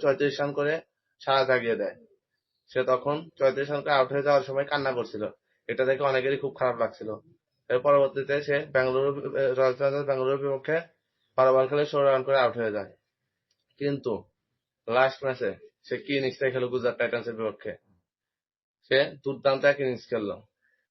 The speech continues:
সে ব্যাটিংয়ে নেমে সেঞ্চুরি করলো।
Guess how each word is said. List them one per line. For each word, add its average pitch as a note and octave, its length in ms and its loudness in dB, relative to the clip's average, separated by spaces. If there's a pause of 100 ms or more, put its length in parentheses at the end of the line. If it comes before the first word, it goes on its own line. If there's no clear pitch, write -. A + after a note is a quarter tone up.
(260)
সে B2+ 100 -4 (100)
ব্যাটিংয়ে C3+ 380 0
নেমে D3 180 0 (720)
সেঞ্চুরি C3 420 -2
করলো। G2+ 220 -4